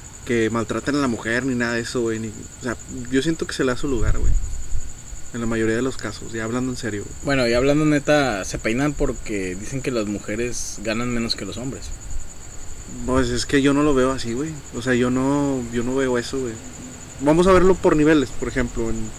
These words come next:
Speaker 1: en una fábrica, si eres operario, ¿tú ganas más por ser hombre que una mujer que está igual de operario, güey?
Speaker 2: Sí.
Speaker 1: ¿Es en serio?
Speaker 2: Sí, o sea, no un sueldo base.
Speaker 1: Ah, bueno. Ah, bueno, varía por los tiempos extra y esas
Speaker 2: Sí,
Speaker 1: cosas,
Speaker 2: claro,
Speaker 1: ¿no?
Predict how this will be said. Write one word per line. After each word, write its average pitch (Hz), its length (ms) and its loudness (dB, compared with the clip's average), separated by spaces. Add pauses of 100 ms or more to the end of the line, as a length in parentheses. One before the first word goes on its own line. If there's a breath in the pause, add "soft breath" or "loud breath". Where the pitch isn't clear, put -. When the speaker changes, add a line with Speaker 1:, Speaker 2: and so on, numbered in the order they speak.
Speaker 1:
en 123 140 0
una 156 100 4
fábrica, 185 400 4 (1080)
si 135 120 6
eres 147 180 8
operario, 147 480 6 (1160)
¿tú 143 140 8
ganas 165 280 6
más 160 180 2
por 151 160 -2
ser 147 140 4
hombre 147 220 2
que 143 100 0
una 143 100 4
mujer 135 260 0 (100)
que 113 320 0 (220)
está 120 220 -2
igual 127 240 2
de 131 60 2
operario, 131 360 0
güey? 175 120 -6 (680)
Speaker 2:
Sí. 110 220 -2 (840)
Speaker 1:
¿Es 117 140 0
en 151 100 2
serio? 151 260 6 (400)
Speaker 2:
Sí, 117 320 -4 (180)
o 143 80 -2
sea, 147 100 2
no 147 120 6
un 156 80 4
sueldo 175 220 8
base. 156 300 6 (420)
Speaker 1:
Ah, 127 120 0
bueno. 123 220 0 (560)
Ah, 113 160 -8
bueno, 113 220 0
varía 139 360 8
por 135 120 2
los 123 120 0
tiempos 135 300 0
extra 135 240 2
y 127 60 4
esas 123 160 0
Speaker 2:
Sí, 156 80 0
Speaker 1:
cosas, 156 180 2
Speaker 2:
claro, 101 160 2
Speaker 1:
¿no? 98 60 -4